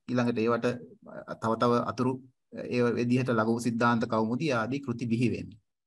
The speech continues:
ඉතින් සාරස්වතය බිහි වෙන්නෙත් අන්න ඒ වගේ පසුබිම. මොකද සාරස්වතය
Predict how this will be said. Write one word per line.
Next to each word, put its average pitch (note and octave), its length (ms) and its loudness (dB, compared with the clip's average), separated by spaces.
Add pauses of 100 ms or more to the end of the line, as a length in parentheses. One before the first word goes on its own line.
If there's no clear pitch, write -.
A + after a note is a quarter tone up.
(720)
ඉතින් D3 280 2 (760)
සාරස්වතය E3+ 800 4
බිහි D#3 240 0
වෙන්නෙත් F3+ 340 -2
අන්න D3 240 0
ඒ C#3+ 200 2
වගේ D#3 260 0
පසුබිම. A#2+ 440 -2
මොකද A2 300 0
සාරස්වතය D3 560 2